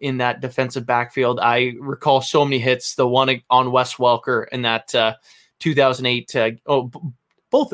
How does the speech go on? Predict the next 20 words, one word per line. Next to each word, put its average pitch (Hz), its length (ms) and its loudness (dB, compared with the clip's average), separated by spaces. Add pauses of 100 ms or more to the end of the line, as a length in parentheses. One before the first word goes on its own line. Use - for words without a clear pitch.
both 240 260 -2
these 123 180 -8
hits 120 180 -8
actually 117 300 -10
are - 40 -14
coming 113 220 -8
from 120 140 -10
two 131 160 -8
thousand 123 240 -2
eight, 131 80 0
when, 143 340 0 (100)
uh, 135 260 4
Ryan 175 300 2
Clark, 170 360 2
uh, 127 140 4
<laughs> 123 40 -6
knocked 127 340 -2
out 135 140 -2
Wes 135 220 2
Welker. 139 420 2